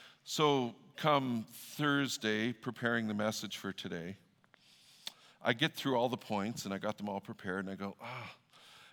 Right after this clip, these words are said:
God, there must be just, just something that'll just make this come alive." And I kid you not, the thought came to my mind,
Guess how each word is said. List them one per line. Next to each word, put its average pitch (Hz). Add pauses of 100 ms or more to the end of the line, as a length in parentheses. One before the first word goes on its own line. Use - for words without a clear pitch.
God, 135
there 127
must 170
be 143
just, 123
just -
something 214
that'll 123
just 120
make 131
this 117
come 113
alive." 95
And 92 (500)
I 127
kid 185
you 131
not, 104
the 117
thought 135
came 143
to 135
my 131
mind, 98